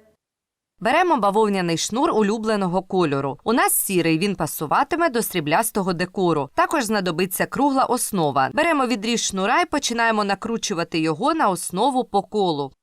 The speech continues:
З'єднати шнур можна на машинці швом зигзаг або за допомогою клея-пістолета. Коли все закріпили, виймаємо основу.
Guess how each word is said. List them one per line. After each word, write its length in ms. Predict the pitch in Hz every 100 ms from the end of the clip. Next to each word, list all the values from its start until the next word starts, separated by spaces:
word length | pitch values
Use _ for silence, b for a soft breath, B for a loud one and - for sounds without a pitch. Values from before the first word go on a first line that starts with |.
| -
З'єднати 560 | 196 320 349 392 294
шнур 320 | 240 233 302 285
можна 300 | 247 220 208
на 100 | 202
машинці 580 | 190 - 226 185 175
швом 300 | 160 190 190
зигзаг 600 | 151 160 151 170 233 349 -
або 280 | 214 180 311
за 140 | 339
допомогою 600 | 330 320 302 311 269 277
клея-пістолета. 1080 | - 156 170 220 190 - 160 147 156 - 135 - _
Коли 240 | 359 370 359
все 240 | - 294
закріпили, 680 | 240 226 214 196 285 349 349
виймаємо 560 | 254 165 165 254 214
основу. 640 | 165 156 - 208 214 156